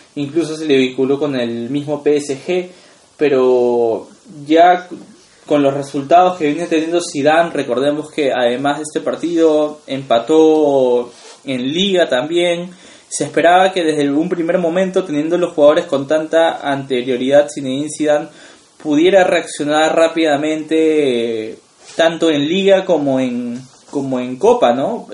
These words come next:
Como, como en, sí, como en la Champions League. Sin embargo,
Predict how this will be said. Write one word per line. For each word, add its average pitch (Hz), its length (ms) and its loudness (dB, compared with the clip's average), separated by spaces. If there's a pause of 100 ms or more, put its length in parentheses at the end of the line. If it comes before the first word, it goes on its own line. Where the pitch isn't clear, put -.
Como, 131 320 -2
como 135 340 -4
en, 135 240 -6
sí, 185 220 -6
como 135 240 -6
en 135 60 -4
la 123 100 -2
Champions 175 400 -4
League. 214 200 -6
Sin 135 180 -8
embargo, 156 580 0